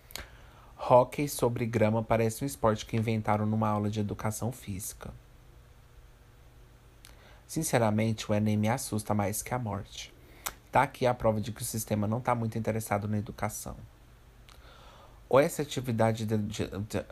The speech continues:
ou essa atividade de educação física. Me digam coisas que são literalmente socialistas. É, ouvi um episódio do Ansiolítico sem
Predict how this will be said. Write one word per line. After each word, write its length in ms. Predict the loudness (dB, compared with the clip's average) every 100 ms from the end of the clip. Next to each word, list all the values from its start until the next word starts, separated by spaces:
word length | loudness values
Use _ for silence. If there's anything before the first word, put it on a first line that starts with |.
| -4 -4 -12 -10 -10 -6 -6 -8 -12 -20 -12 -10 -10 -14 -18 -10 4
ou 160 | 6 6
essa 180 | 2
atividade 520 | -2 0 0 4 4 2
de 80 |
educação 480 | 0 0 -2 0 -2
física. 520 | -2 -4 -4 -6 -10 -12 -14 -20 -20 -20 -20 -20 -20 -20 -6 0
Me 100 | 0
digam 300 | 2 0 2
coisas 380 | 2 2 0
que 80 | -4
são 160 | 2 2
literalmente 560 | 2 2 2 2 -2
socialistas. 1120 | -4 -2 -2 2 0 2 0 -2 -6 -8 -8 -10 -16 -20 -20 -20 -20 -20 -20 -18 -18 -16 -20 -20 -20 -12 0
É, 280 | 4 4 4
ouvi 320 | 4 6 2
um 140 | 2 2
episódio 500 | 0 2 4 4 2
do 160 | 0
Ansiolítico 1200 | 0 0 0 0 0 -2 -6 -8 -2 0 0 -4 -8 -20 -20 -20 -12 -4
sem 1120 | 0 2 4 4 2 0 0 0 0 -2 -6